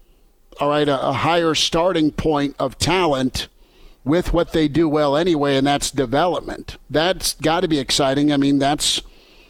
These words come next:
what Nebraska did for a ton of years. They got high-level dudes, but they developed the heck out of 'em because they were really excellent coaches under T O and, and, and Frank and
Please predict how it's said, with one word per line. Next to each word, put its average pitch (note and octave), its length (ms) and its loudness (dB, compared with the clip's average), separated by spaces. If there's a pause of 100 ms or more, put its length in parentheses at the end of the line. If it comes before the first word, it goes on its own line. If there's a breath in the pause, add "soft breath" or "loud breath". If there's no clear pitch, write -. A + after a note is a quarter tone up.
(120)
what D#3 160 0
Nebraska D3 800 0 (420)
did D#3+ 260 0
for D#3+ 160 0
a D3+ 60 0
ton A#3 260 0
of G#3+ 60 0
years. - 380 -4
They D3 160 0
got E3 220 2
high-level D3+ 500 0
dudes, C3 760 -2 (720 soft breath)
but C#3+ 400 0
they D3+ 320 2
developed D3+ 560 0
the D3 100 2
heck D#3 280 0
out D3 220 2
of C#3 140 0
'em C#3+ 200 0
because C#3+ 320 -2
they C#3+ 100 2
were C3+ 120 2
really C#3 300 2
excellent C#3 440 -2
coaches D3 640 0 (560 loud breath)
under C3+ 200 0
T D3+ 300 0
O D3 240 2
and, B2+ 260 -2
and, C3+ 320 0
and C#3+ 160 0
Frank D3 440 0
and A#2 280 0